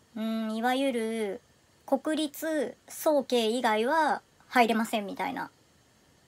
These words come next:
まあ、私はそれじゃないってことがバレましたけど。まあ、でもそういった形で足を切ってる会社もありましたね。で、まあ、いわゆる学歴なしで成功してお金もたくさん持っている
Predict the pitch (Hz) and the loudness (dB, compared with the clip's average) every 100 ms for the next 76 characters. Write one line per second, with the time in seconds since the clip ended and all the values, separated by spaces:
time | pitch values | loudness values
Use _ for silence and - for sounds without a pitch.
0 | _ _ _ _ - 240 269 - 285 269 | _ _ _ _ 2 4 4 4 4 4
1 | - 247 247 247 247 214 208 233 233 202 | 0 0 2 0 -2 -4 -2 -2 -4 -6
2 | 190 185 180 196 190 - 180 - - - | -6 -4 -4 -4 -6 -8 -10 -10 -10 -12
3 | - _ _ _ _ 311 311 294 277 294 | -16 _ _ _ _ 0 0 0 0 0
4 | 285 285 285 285 - 320 349 302 202 - | 0 -2 -2 -4 -2 0 2 2 0 -6
5 | - 214 - 196 190 196 - 277 403 - | -6 -4 -2 -4 -6 -6 -2 -2 -2 -4
6 | 208 - 202 285 196 185 180 - 214 294 | -4 -4 -2 -2 -2 -6 -10 -8 -6 -6
7 | 302 _ _ _ _ _ _ _ _ _ | -8 _ _ _ _ _ _ _ _ _
8 | _ _ _ - 214 208 226 240 208 269 | _ _ _ -6 -4 -4 -2 -2 -2 0
9 | 381 508 339 311 294 226 190 - 233 226 | 0 -2 -2 -2 -2 -2 -4 -6 -4 0
10 | 330 370 370 415 415 269 226 - 226 220 | -2 -2 -2 -2 -2 -4 -4 -4 -4 -2
11 | 240 247 - 285 277 247 - 202 240 247 | -2 -2 -2 -2 0 -2 -4 -2 0 2
12 | 254 262 262 254 277 269 262 294 - 262 | 2 0 0 -4 0 2 2 0 -2 -4
13 | 214 196 220 240 | -4 0 0 0